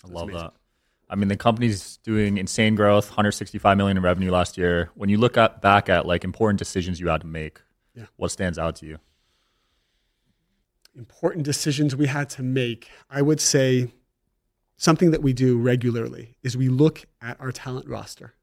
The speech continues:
Speaker 1: Mm-hmm.
Speaker 2: and we go through it and we say, "Okay, who needs support?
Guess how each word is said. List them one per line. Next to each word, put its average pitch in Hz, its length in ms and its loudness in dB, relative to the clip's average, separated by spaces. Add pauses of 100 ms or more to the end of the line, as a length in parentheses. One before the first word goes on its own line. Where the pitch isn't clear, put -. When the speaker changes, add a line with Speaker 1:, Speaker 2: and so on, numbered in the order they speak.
(100)
Speaker 1:
Mm-hmm. 92 180 -12 (500)
Speaker 2:
and 135 140 2
we 135 100 4
go 147 220 4
through 131 300 -2
it - 160 -12 (400)
and 131 100 -4
we 131 80 2
say, 127 380 -4
"Okay, 101 300 -12 (540)
who 151 160 6
needs 151 220 4
support? 123 380 -6